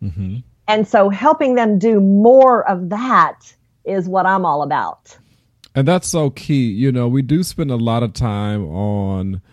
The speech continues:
Speaker 1: our weaknesses and trying to improve the things that we may not be so great at or that we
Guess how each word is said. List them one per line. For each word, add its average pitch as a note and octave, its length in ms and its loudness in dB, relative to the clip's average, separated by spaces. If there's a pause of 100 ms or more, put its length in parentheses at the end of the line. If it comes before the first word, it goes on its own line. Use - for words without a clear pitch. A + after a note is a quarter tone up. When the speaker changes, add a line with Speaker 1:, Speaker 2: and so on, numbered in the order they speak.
(200)
Speaker 1:
our G#2 120 -2
weaknesses G2 640 -4
and F#2+ 160 -6
trying A#2 380 -4
to A#2 160 -4
improve G2+ 640 -6
the G2 100 -6
things G2 580 -8
that F#2 360 -6 (280)
we A#2 80 -4
may B2+ 160 0
not C3+ 220 -2
be A#2+ 120 0
so A#2 240 -2
great A2+ 340 -4
at G#2+ 300 -2
or G2 120 -4
that F#2+ 220 -6
we A2 340 -4